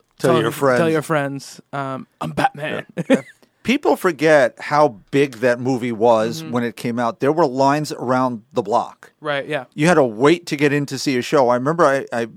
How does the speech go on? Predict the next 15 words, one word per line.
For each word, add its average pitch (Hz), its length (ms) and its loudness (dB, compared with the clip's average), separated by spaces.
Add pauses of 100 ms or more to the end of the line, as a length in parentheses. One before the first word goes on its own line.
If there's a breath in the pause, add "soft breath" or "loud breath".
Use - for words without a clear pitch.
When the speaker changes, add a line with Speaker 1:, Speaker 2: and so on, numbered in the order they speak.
(120)
Speaker 1:
made 147 240 0
a 139 60 0
dentist 147 560 -2
appointment 113 420 -4
for - 100 -14
that 135 220 -4
morning 120 480 -2 (120)
in 110 140 -12
Huntington, 110 540 -8
where 104 160 -8
I 104 40 -6
used 113 240 -12
to 113 80 -6
live, 113 280 -2 (720)
and 117 600 -6